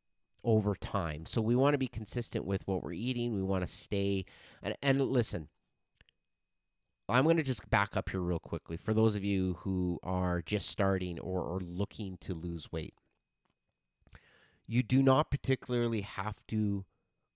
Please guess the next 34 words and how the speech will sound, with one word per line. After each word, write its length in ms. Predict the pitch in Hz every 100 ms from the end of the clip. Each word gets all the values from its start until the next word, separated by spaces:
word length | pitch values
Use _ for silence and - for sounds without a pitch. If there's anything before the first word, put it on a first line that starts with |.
| _ _ _ _ -
measure 420 | 101 110 98 110
and 220 | 104 92
weigh 240 | 92 92 -
everything 580 | 90 90 82 92 85 -
out, 360 | 80 80 - - _ _ _ _ _ _ 82 _
but 480 | 117 90 - - - _ _ _ _ _ _ _ _ _ _ _ _ _ _ _
it's 160 | - -
a 40 |
good 380 | 82 - 113 123
place 600 | - 117 107 107 - - _ _ _ _ _ _ _ _ _ _
to 140 | - 82 _
go 580 | 104 104 90 82 90 87 _ -
to 160 | - 95
be 180 | 92
as 100 | 87 -
accurate 460 | 95 95 - 92 87
as 100 | -
possible. 520 | - 85 80 - 85
And 80 | 87
what 100 | 104
I 60 |
mean 240 | 101 98 92
by 80 | 87
that 240 | 85 87
is 80 | 87
there's 160 | 95
a 60 | 92
lot 220 | 87 90
of 60 | 104
people 340 | 117 110 104
out 140 | 95 -
there 160 | 92
that 220 | 87 82 -
can, 280 | - 85